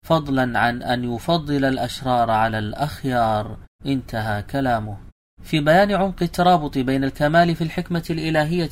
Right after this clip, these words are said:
وبين الاستدلال على النبوة، ينبه ابن تيمية على أن الضرورة العقلية تقتضي أن سبل التفريق بين الصادق والكاذب أسهل من سبل التفريق بين الطعام النافع والضار، حيث يقول:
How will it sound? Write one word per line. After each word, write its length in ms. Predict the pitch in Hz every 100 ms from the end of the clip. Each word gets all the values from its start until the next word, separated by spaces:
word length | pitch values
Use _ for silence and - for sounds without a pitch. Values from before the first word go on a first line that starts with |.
| 139
وبين 360 | 123 123 143
الاستدلال 680 | 143 131 131 135 139 156 143
على 200 | 131 127
النبوة، 600 | 127 120 139 165 156 147 - _ - -
ينبه 400 | 131 139 135 139
ابن 240 | 135 127
تيمية 400 | 131 131 165 170 165
على 340 | 143 143 143
أن 120 | 156
الضرورة 480 | 143 143 147 170 165 170
العقلية 500 | 151 156 180 190 165
تقتضي 800 | 160 - 202 - 196 165 143
أن 220 | 135 135 131
سبل 380 | - 160 151
التفريق 580 | 139 - 135 160 151 -
بين 260 | 127 123 120
الصادق 460 | 120 - 156 143 139
والكاذب 680 | 135 127 117 156 156 139 131
أسهل 760 | 123 - 165 170 - 135 131 127
من 140 | 127
سبل 400 | - 156 147 131
التفريق 600 | 123 127 120 143 147 -
بين 280 | 120 123 120
الطعام 520 | 117 - 117 143 143
النافع 640 | 123 117 113 107 107 117
والضار، 680 | 127 131 135 156 139 110 107 - -
حيث 280 | - 135 127
يقول: 680 | 123 117 - 170 160 151